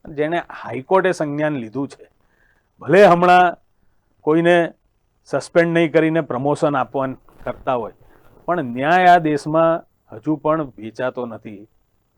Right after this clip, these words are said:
અને એ મળશે, એની લડત ચાલુ રહેશે. મારે લડવું કે નહીં લડવું,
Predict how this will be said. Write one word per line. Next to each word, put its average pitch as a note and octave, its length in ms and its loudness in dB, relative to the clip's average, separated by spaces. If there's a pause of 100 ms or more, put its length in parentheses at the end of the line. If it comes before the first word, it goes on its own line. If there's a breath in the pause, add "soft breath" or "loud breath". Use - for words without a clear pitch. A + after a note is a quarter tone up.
(100)
અને C#3+ 340 -8
એ E3 100 -2
મળશે, D#3+ 600 0
એની E3 240 -4
લડત F#3 320 2
ચાલુ E3+ 300 4
રહેશે. C#3+ 360 0 (680)
મારે C#3 420 4
લડવું F#3+ 380 4
કે F#3+ 120 4
નહીં F3+ 200 2
લડવું, E3 420 2